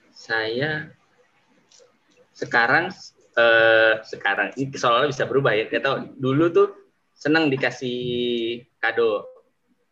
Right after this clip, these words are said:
terus seneng juga dilayani, tapi sekarang, eh, seneng dibelai, <laughs> ya, Pak?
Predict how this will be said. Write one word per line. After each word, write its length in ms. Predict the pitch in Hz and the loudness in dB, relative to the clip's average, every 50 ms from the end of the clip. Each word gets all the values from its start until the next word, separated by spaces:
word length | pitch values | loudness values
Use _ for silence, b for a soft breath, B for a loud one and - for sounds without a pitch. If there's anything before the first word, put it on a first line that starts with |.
| _ _ _ _ _ _ _ _ _ | _ _ _ _ _ _ _ _ _
terus 400 | - - 123 131 135 - - - | -12 -6 -6 -6 -6 -6 -8 -4
seneng 200 | 131 135 139 139 | -2 -2 -2 -2
juga 200 | 127 127 127 139 | -2 -2 0 0
dilayani, 880 | 139 127 123 123 120 110 110 110 110 110 110 110 110 113 117 120 113 107 | 0 0 -2 -2 -2 -2 0 0 0 -2 -2 -2 -4 -4 -4 -4 -4 -4
tapi 400 | 110 110 - - 165 170 - - _ _ _ _ _ _ _ _ _ _ _ _ _ _ _ | -6 -8 -8 -6 -8 -8 -8 -10 _ _ _ _ _ _ _ _ _ _ _ _ _ _ _
sekarang, 500 | _ _ - 117 120 135 151 165 165 - _ _ _ _ _ _ _ _ _ _ | _ _ -4 -2 -2 -2 -2 -4 -8 -14 _ _ _ _ _ _ _ _ _ _
eh, 320 | - - 117 117 117 113 113 113 | -8 -4 -2 0 0 0 -2 -4
seneng 320 | - - 127 123 123 123 | -8 -10 -6 -6 -4 -4
dibelai, 480 | 123 117 117 110 113 113 107 98 98 98 - | -4 -6 -4 -2 0 0 0 0 -2 -6 -8
<laughs> 100 | - 123 | -6 -6
ya, 80 | 117 120 | -4 -4
Pak? 200 | 135 135 131 | -2 -2 -2